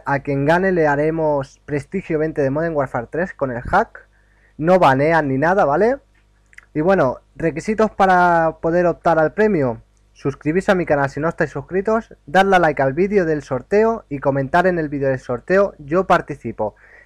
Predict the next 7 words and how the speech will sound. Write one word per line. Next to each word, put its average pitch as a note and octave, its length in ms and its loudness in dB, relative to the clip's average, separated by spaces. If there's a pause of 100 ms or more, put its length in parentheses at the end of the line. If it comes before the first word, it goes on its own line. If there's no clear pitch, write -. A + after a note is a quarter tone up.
(120)
Quien D3 180 2
no F#3 100 2
haga G#3+ 140 4
estos G#3 260 -4
tres D#3+ 200 -4
requisitos F#3+ 680 -4 (140)
no F3 320 2